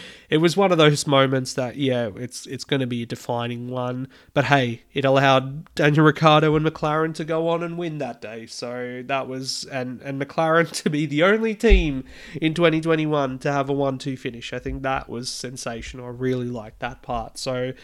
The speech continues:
um, but apart from that, not good for, for both the championship rivals. Um, but Max doing the damage limitation thing, heading into the next rounds. Um,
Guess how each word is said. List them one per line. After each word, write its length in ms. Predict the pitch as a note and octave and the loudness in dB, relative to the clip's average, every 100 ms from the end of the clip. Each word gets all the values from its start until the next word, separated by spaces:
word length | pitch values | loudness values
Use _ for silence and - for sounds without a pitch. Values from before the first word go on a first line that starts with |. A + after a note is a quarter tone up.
| - - - - | -20 -20 -14 -4
um, 420 | C3+ C3 C3 C#3+ - | -2 -2 -6 -10 -8
but 120 | C#3 | -8
apart 240 | - C#3 B2 | -2 -2 -2
from 140 | B2+ | -4
that, 220 | B2+ A#2 | -4 -4
not 320 | C3 C3 - - | -4 -4 -4 -4
good 240 | C#3 B2 | -4 -4
for, 260 | - B2+ B2+ | -8 -8 -8
for 180 | - | -12
both 340 | B2+ C3 C3+ - | -6 -4 -4 -6
the 60 | |
championship 600 | - C#3 C3+ C3 - C#3 | -8 -6 -4 -6 -8 -4
rivals. 640 | C#3+ C#3+ C#3+ C#3+ D3 C#3 - - - - _ | 0 2 2 2 0 0 -6 -14 -20 -20 _
Um, 800 | B2+ A#2+ A#2 A#2 A2+ A2+ A2+ A#2 _ _ _ _ - - _ _ | -8 -6 -6 -6 -8 -10 -10 -14 _ _ _ _ -20 -20 _ _
but 300 | D#3+ C#3 C3 | 4 6 6
Max 400 | C#3+ D#3 C#3 - | 6 6 6 2
doing 240 | - D#3 D3 | 0 0 0
the 80 | C#3 | 0
damage 360 | D3 C#3+ C3+ | 0 0 -2
limitation 640 | C#3 C3 - B2+ C3 C3+ B2+ | -4 -6 -4 -6 -4 -6 -6
thing, 440 | C3 B2+ B2+ C3+ | -6 -6 -8 -10
heading 280 | C3+ C3+ B2 | -8 -6 -6
into 260 | B2 - B2+ | -8 -8 -8
the 80 | |
next 380 | B2 B2 - - | -6 -8 -8 -8
rounds. 600 | B2 B2 A#2+ A#2+ B2 - - - - _ | -6 -6 -8 -8 -8 -10 -12 -20 -20 _
Um, 840 | B2 A#2+ A#2 A#2 A#2 A#2 A#2+ B2 | -10 -8 -8 -10 -10 -10 -10 -12